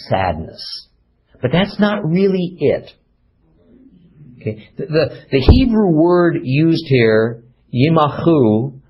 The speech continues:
literally means melt away. We're gonna hear this same word used in Zechariah and Ezekiel of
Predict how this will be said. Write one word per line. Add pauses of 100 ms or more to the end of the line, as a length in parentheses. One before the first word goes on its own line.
literally
means (300)
melt (200)
away. (1400)
We're
gonna (220)
hear
this
same
word
used
in
Zechariah (440)
and
Ezekiel
of